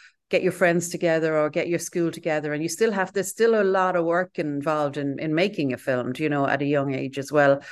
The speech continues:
So I suppose that hasn't changed in many ways. Story-wise is interesting. Um, yeah, stories have definitely changed. Um, in the early days, it, I always think it's very interesting. We got a lot of films about teen pregnancy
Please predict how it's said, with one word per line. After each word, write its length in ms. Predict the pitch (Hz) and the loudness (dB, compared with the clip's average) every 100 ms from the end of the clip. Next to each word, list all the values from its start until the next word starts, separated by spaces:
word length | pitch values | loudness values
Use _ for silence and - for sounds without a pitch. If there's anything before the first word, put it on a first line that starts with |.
| - - | -20 -6
So 280 | - 180 160 | 4 6 6
I 80 | 170 | 4
suppose 260 | 190 175 | 2 4
that 200 | 196 185 | 4 4
hasn't 340 | 202 196 170 147 | 2 0 -2 -4
changed 480 | 185 165 160 151 | 0 0 0 -2
in 140 | 160 151 | -4 -2
many 260 | 151 147 | -2 -2
ways. 400 | 143 135 135 139 - - - _ | -2 -2 -2 -6 -12 -20 -20 _
Story-wise 1000 | - - 226 226 247 240 233 233 233 233 | -6 4 8 10 8 6 6 6 6 2
is 120 | 185 | 0
interesting. 880 | 190 196 196 190 - 180 175 175 - | 0 0 -2 -2 -2 0 0 -2 -2
Um, 640 | 170 165 160 156 151 - _ - | 0 0 0 -2 -4 -8 _ -6
yeah, 340 | 185 175 185 | -2 0 0
stories 460 | 185 - 185 180 180 | -4 -2 2 2 -2
have 140 | 165 | -4
definitely 400 | 180 165 165 143 | -4 -2 -4 -4
changed. 500 | - 131 135 175 - - - - - | -4 -2 -2 -4 -8 -18 -20 -16 -4
Um, 480 | 156 147 147 143 139 | 2 4 4 4 4
in 140 | 165 | 4
the 160 | 165 160 | 4 4
early 320 | 175 220 190 | 6 4 4
days, 420 | 175 151 143 143 | 2 0 -2 -4
it, 160 | - 151 - | -6 -6 0
I 140 | 147 | 4
always 240 | 156 170 170 | 6 4 2
think 160 | 151 | -2
it's 120 | 143 | -2
very 220 | 151 151 147 | 2 2 2
interesting. 320 | 151 143 156 | -2 -6 -4
We 60 | |
got 240 | 151 170 196 | 2 4 6
a 40 | |
lot 240 | 175 165 170 | 6 6 4
of 100 | - | 2
films 400 | 165 160 151 147 | 2 2 0 0
about 280 | 143 143 | 0 0
teen 240 | - 160 143 | -2 -4 -2
pregnancy 640 | 147 143 160 160 208 240 | 0 0 -2 -2 -2 -2